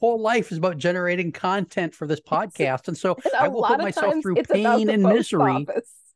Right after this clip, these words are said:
Speaker 2: <laughs>
Speaker 1: I will, I will put myself through pain and suffering just so I have something to talk about here. Um, and so, and so that's a, a, a very big, on, on the continuum of customer service. Um,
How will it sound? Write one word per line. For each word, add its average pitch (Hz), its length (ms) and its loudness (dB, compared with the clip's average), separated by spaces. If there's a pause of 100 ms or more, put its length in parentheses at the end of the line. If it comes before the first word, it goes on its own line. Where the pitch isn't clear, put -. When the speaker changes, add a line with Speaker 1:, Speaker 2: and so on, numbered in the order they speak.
(120)
Speaker 2:
<laughs> - 360 -10
Speaker 1:
I 170 80 0
will, 185 260 0
I 180 80 -2
will 185 100 -4
put 208 120 -6
myself 185 340 -6
through 170 200 -2
pain 202 440 -4
and 190 120 0
suffering 147 600 -2
just 151 180 -8
so 165 80 -8
I 160 80 -2
have 165 140 -4
something 147 180 -6
to 151 80 -4
talk 202 280 -8
about 180 140 -6
here. 170 180 -2 (280)
Um, 208 400 0
and 220 180 -2
so, 208 460 0
and 190 100 -2
so 214 100 -4
that's 214 180 -2
a, 196 160 -6
a, 190 260 -4
a - 20 -4 (380)
very 208 520 -2
big, 175 600 -2
on, 190 120 -2
on 196 120 -2
the 185 60 0
continuum 240 720 -2
of 170 120 -4
customer 185 440 -4
service. 151 760 -4 (880)
Um, 165 440 -4